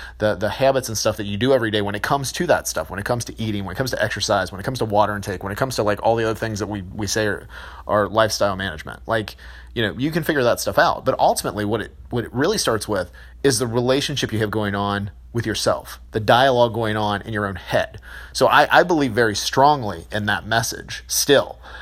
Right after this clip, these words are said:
Um, I wasn't, I, but I would, I would just say that, "Okay, this is the message. I'm just gonna throw this out. Boom, boom, boom, boom, boom." And a lot of times I would get into the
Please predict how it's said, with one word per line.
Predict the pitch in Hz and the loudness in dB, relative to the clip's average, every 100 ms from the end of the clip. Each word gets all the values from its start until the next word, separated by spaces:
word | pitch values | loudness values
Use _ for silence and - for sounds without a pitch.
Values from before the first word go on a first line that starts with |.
| - - | -16 2
Um, | 120 120 117 113 113 107 - - - - - - - - - - - | 6 6 6 0 -8 -10 -16 -20 -20 -20 -20 -20 -20 -16 -12 -12 0
I | 110 | 0
wasn't, | 110 123 139 131 117 | 4 6 6 4 0
I, | 117 117 101 | 2 0 0
but | 107 120 | 2 6
I | 120 | 6
would, | 123 120 104 - | 6 0 -4 4
I | 110 | 4
would | 117 117 | 4 0
just | 113 - | 0 2
say | 123 | 4
that, | 113 113 | 2 0
"Okay, | 113 113 | 0 -2
this | 95 104 | -2 -2
is | 107 | -4
the | - | -2
message. | 107 156 156 143 | 4 4 4 0
I'm | 117 | -2
just | 107 - | -2 -2
gonna | 101 | -2
throw | - 120 | 0 0
this | 110 - | 2 2
out. | 117 117 - - - - | 4 2 0 -14 -12 0
Boom, | 139 135 | 2 2
boom, | 127 | -2
boom, | 113 113 | -2 -4
boom, | 107 101 | -4 -2
boom." | 117 98 82 - - | -2 -2 -8 -16 -8
And | 120 120 117 117 113 - | 0 2 4 2 -2 -6
a | - | 0
lot | 117 113 139 | 4 6 6
of | 196 | 4
times | 135 110 113 - | 0 2 0 2
I | 117 | 4
would | 139 165 | 4 -2
get | 127 123 | -2 -4
into | 123 120 123 120 | -4 -4 -4 -4
the | 104 113 110 | -4 -4 -4